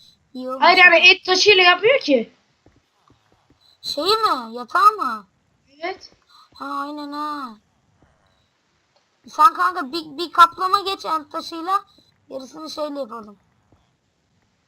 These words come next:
Speaker 1: Çünkü
Speaker 2: He, yani altında et taşı olduğunu fark etmesinler diyorsun.
Speaker 1: Hayır yani. Ha, aynen, altında et taşı olduğunu fark etmezler işte. Ya o bize bir avantaj sağlamaz da.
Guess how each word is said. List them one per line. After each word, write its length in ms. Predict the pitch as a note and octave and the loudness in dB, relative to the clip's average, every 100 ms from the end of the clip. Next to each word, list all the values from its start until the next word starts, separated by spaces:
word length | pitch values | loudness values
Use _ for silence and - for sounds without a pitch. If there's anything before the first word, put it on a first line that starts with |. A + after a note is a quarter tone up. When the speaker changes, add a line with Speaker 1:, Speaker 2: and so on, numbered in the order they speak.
| _ _ - | _ _ -18
Speaker 1:
Çünkü 220 | D4 C#4 | -12 2
Speaker 2:
He, 340 | C4+ A#3+ G#3 _ | 2 4 -2 _
yani 220 | C4+ D4 D#4+ | 4 6 8
altında 460 | D#4+ D#4+ - E4+ | 8 6 4 4
et 240 | F4 E4+ E4+ | 4 4 2
taşı 260 | E4+ E4 | 0 2
olduğunu 300 | D#4+ D4+ E4 | 0 0 -4
fark 240 | E4+ D4+ D#4 | 0 0 0
etmesinler 540 | D#4 C4+ A#3+ A3+ G#3+ | -6 -8 -6 -8 -8
diyorsun. 260 | G#3 G3+ _ _ _ _ _ _ _ _ _ | -10 -12 _ _ _ _ _ _ _ _ _
Speaker 1:
Hayır 320 | - D4 F4 | -10 -8 -6
yani. 400 | C#4+ C4 A#3 A3+ G#3+ G3+ _ _ _ _ _ _ _ _ _ _ _ _ | -6 -6 -6 -10 -18 -20 _ _ _ _ _ _ _ _ _ _ _ _
Ha, 140 | - D4+ D#4+ | 4 10 10
aynen, 220 | F4+ F4+ | 8 0
altında 440 | D4 D4 C#4 D#4+ D#4+ | -2 -2 -6 -14 -14
et 100 | D4 | -14
taşı 260 | D4+ D4 | -16 -14
olduğunu 200 | D#4+ D#4 | -16 -16
fark 300 | D4 C#4+ C4+ | -8 -8 -8
etmezler 440 | - D4 D#4 C#4 A#3+ | -18 -16 -16 -16 -20
işte. 200 | G3 _ _ - - - | -20 _ _ -20 -20 -6
Ya 180 | B3+ C#4+ | -4 -4
o 180 | D4 | -8
bize 240 | D#4 D4 E4+ | -10 -14 -8
bir 60 | |
avantaj 420 | F4 F4+ F4 F4+ - | -2 -2 -2 -6 -6
sağlamaz 540 | F4+ G4 G#4+ B4 D#4+ | -6 -4 -6 -8 -10
da. 200 | B3+ G3+ | -14 -14